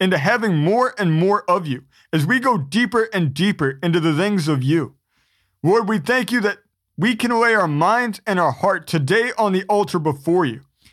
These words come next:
and that you'll send the fire of the Holy Ghost to come down and consume all that old nature away, and that when you're through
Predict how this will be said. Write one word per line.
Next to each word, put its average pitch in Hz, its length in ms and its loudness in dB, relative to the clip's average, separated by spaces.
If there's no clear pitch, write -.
and 170 100 2
that 208 160 2
you'll 233 240 2
send 214 400 -2
the 135 60 0
fire 226 560 2
of 202 120 -2
the 165 100 0
Holy 190 380 0
Ghost 143 480 -2
to 170 100 -2
come 214 380 0
down 180 400 0
and 160 120 -2
consume 170 800 -2
all 240 220 2
that 220 220 -2
old 214 240 2
nature 180 420 0
away, 147 460 0
and 160 100 2
that 202 200 0
when 220 220 0
you're 240 200 2
through 185 480 -2